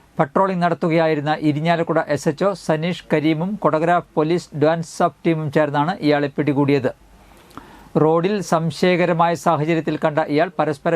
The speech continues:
വിരുദ്ധമായി സംസാരിച്ചതോടെ പോലീസ് പരിശോധന നടത്തിയപ്പോഴാണ് വസ്ത്രത്തിനുള്ളിൽ ഒളിപ്പിച്ച എം ഡി എം എ കണ്ടെടുത്തത്. ബംഗളൂരുവിൽ പരിചയപ്പെട്ട ആളിൽ നിന്ന് ഒരു ലക്ഷം രൂപ കൊടുത്താണ് എം ഡി എം എ വാങ്ങിയതെന്ന് പ്രതി പോലീസിനോട് പറഞ്ഞു. എന്നാൽ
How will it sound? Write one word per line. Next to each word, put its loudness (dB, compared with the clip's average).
വിരുദ്ധമായി 0
സംസാരിച്ചതോടെ 0
പോലീസ് 0
പരിശോധന 0
നടത്തിയപ്പോഴാണ് 0
വസ്ത്രത്തിനുള്ളിൽ 0
ഒളിപ്പിച്ച 0
എം -2
ഡി 2
എം -2
എ 0
കണ്ടെടുത്തത്. 0
ബംഗളൂരുവിൽ 4
പരിചയപ്പെട്ട 0
ആളിൽ 0
നിന്ന് -2
ഒരു 2
ലക്ഷം -2
രൂപ 2
കൊടുത്താണ് 0
എം -2
ഡി 4
എം -4
എ -6
വാങ്ങിയതെന്ന് 0
പ്രതി 0
പോലീസിനോട് 0
പറഞ്ഞു. -2
എന്നാൽ 4